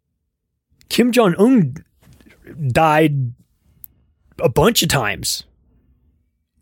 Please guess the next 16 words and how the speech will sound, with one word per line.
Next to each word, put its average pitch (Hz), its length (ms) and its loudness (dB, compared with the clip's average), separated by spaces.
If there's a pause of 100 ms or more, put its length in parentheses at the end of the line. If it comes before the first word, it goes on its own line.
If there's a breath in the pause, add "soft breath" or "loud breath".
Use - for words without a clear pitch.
(160)
I 160 60 2
don't 151 120 0
think 135 140 -2
he 127 60 -4
died 123 260 0
from 117 120 -8
the 101 60 -8
covids. 113 640 -4 (1160)
Probably 156 180 0
died 117 240 -2
from 107 220 -6
gout. 117 360 -2 (1300)
I 139 120 4
don't 117 140 0
know. 87 180 -6 (460 loud breath)
He, 175 380 0